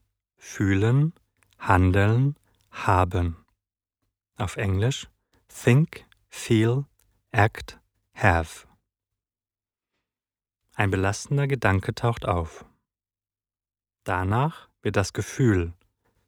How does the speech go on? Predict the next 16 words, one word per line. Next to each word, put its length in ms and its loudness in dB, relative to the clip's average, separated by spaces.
vielleicht 400 -2
Trauer, 560 2
Wut, 480 -2
Verletzung, 840 0
Niedergeschlagenheit 1160 2
und 120 -4
so 200 -4
weiter, 440 -2
erlebt. 500 -2
Der 100 -4
Gedanke 680 0
scheint 300 0
die 100 0
Ursache 420 0
zu 160 -8
sein. 480 -4